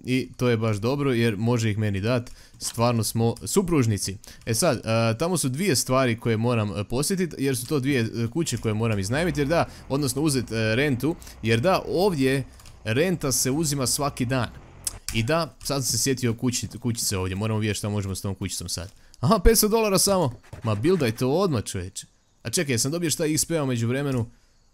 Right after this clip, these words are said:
Ne, sto šesnaest, e, dobio jesam X P-a, ali nedovoljno je. A, dobro, čekaj, možda mogu nešto s ovim bankomatom i onda to bude prvi put da to radim i onda mi da X P-a nešto, kao payments i... i, a,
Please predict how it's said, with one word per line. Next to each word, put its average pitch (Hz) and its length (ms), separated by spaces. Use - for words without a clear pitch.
Ne, 135 560
sto 143 240
šesnaest, 120 640
e, 113 100
dobio 139 300
jesam 127 360
X 113 180
P-a, 135 260
ali 113 140
nedovoljno 107 540
je. 98 120
A, 160 200
dobro, 135 240
čekaj, 127 260
možda 147 240
mogu 175 240
nešto 175 240
s 160 100
ovim 160 140
bankomatom 113 640
i 156 40
onda 143 120
to 156 140
bude 147 180
prvi 156 240
put 156 140
da 123 80
to 120 200
radim 151 400
i 131 100
onda 147 160
mi 131 100
da 139 240
X 123 260
P-a 107 260
nešto, 95 340
kao 104 300
payments 165 560
i... 107 160
i, 104 340
a, 98 300